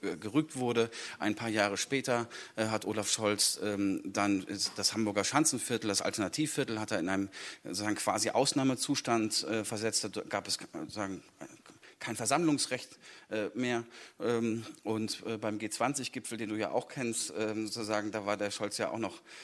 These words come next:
sozusagen, äh, involviert. Und der hat sowas extrem Kaltes und tritt auf dem S-P-D-Parteitag auf mit,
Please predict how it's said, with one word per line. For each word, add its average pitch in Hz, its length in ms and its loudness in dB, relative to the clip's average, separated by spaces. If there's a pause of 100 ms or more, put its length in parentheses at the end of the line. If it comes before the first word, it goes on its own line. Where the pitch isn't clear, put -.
(120)
sozusagen, 98 480 -2 (320)
äh, 101 240 -4
involviert. 98 440 -4
Und 110 100 -6
der 127 100 -4
hat 127 80 -10
sowas 113 380 -2 (640)
extrem - 580 -2
Kaltes 190 840 -4
und 117 120 -2
tritt 180 200 -2
auf 139 80 -4
dem 156 80 -4
S-P-D-Parteitag 143 1040 -6
auf 135 280 -8
mit, 131 220 -8